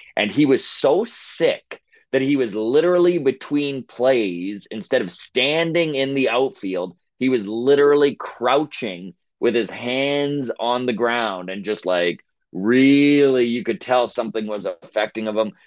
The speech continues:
George, and I looked back, George Springer lo-, missed time because of this virus. Cavan Biggio missed time because of this virus. Brandon Belt missed time because of this virus. Alejandro Kirk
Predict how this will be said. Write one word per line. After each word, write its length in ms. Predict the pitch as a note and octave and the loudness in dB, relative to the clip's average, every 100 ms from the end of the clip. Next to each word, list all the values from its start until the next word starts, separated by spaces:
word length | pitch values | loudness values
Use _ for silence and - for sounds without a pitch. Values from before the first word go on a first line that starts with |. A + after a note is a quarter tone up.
| _ | _
George, 160 | A#2+ A#2+ B2+ | 2 2 2
and 120 | C3 | -2
I 60 | |
looked 300 | A#2 C3+ - | -2 -4 -6
back, 360 | A#2+ A#2+ G2+ - | -6 -4 -4 -8
George 260 | - B2+ A2+ | -8 -8 -8
Springer 440 | - - B2+ B2+ A#2 | -12 -6 -4 -4 -4
lo-, 160 | G#2 - | -4 -4
missed 340 | A2+ A#2+ - | -4 -4 -4
time 280 | - G#2+ G#2+ | -6 -4 -4
because 300 | G2+ G#2+ G2 | -6 -4 -4
of 140 | F#2+ | -4
this 180 | E2+ F2+ | -6 -8
virus. 640 | - F2+ F2 F2 G#2 - - _ _ | -4 -2 -2 -2 -2 -4 -14 _ _
Cavan 320 | G2+ F#2 E2 | -4 -4 -4
Biggio 400 | E2 G2+ A2 G#2+ | -4 -4 -2 -2
missed 240 | A2 A2 - | -4 -8 -6
time 220 | G#2 G#2 | -4 -4
because 280 | A2 A2 G2+ | -4 -4 -4
of 60 | |
this 220 | G2 G#2 - | -4 -4 -2
virus. 560 | G2+ G#2 G2 G#2 G2+ _ - | -2 0 0 -2 -4 _ -10
Brandon 400 | - F2+ E2+ D2+ | -2 -2 -2 -4
Belt 280 | D#2 G#2 A2 | 0 0 0
missed 220 | G#2+ G#2+ | -2 -6
time 240 | - G#2 G#2 | -4 -2 -2
because 300 | G2+ A2 G2 | -2 -2 0
of 80 | G2+ | -2
this 200 | G2+ F#2+ | -2 -2
virus. 680 | G2 G2+ G2+ G2+ G2+ - - _ _ - | 0 2 2 0 -2 -6 -20 _ _ -4
Alejandro 600 | G#2 G2+ F#2+ G2+ F2+ E2+ | -2 0 -2 -6 -6 -8
Kirk 440 | - - B2+ - | -4 0 0 -2